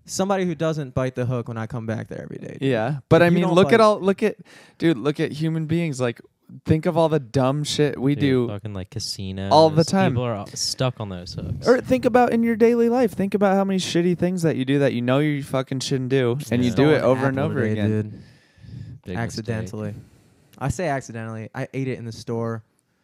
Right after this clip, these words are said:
Speaker 2: Chill.
Speaker 1: Then I got tired of carrying it.
Speaker 2: What?
Speaker 3: <laughs> The
Speaker 1: An
Speaker 3: apple.
Speaker 1: apple.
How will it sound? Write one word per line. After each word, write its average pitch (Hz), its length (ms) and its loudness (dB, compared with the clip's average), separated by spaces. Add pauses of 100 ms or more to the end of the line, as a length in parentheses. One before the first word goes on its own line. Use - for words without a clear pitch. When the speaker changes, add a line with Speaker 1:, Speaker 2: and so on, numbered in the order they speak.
(140)
Speaker 2:
Chill. - 120 -16
Speaker 1:
Then 123 80 -6
I 123 40 -4
got 117 180 -6
tired 113 240 -4
of 104 60 -12
carrying 110 400 -8
it. 113 120 -8 (280)
Speaker 2:
What? 117 260 2
Speaker 3:
<laughs> 151 100 -4
The 165 80 0
Speaker 1:
An 143 360 -6
Speaker 3:
apple. - 80 -8
Speaker 1:
apple. 110 500 -2